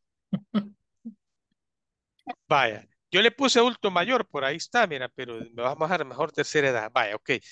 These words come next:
Speaker 2: Y ahí ya está claro, de sesenta y cinco para arriba, todo lo que pongas es tercera edad. Ok, y si no es mayor de sesenta y cinco,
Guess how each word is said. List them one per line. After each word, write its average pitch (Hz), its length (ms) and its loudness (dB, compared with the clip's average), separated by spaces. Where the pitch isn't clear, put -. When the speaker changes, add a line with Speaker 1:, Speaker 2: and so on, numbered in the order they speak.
Speaker 2:
Y 185 120 2
ahí 220 200 6
ya 320 100 6
está - 200 0
claro, 175 380 4
de 180 120 4
sesenta 156 400 -4
y - 20 -2
cinco 262 360 0
para 160 220 0
arriba, 302 320 0
todo 214 260 -4
lo 220 80 -6
que 196 140 -10
pongas 262 680 -2
es 139 640 -10
tercera 131 480 0
edad. 170 300 0
Ok, 180 180 -2
y 214 160 2
si 202 160 0
no 262 540 0
es 233 480 2
mayor 160 380 -2
de 185 100 -6
sesenta 202 440 -4
y 226 40 -4
cinco, 233 640 -6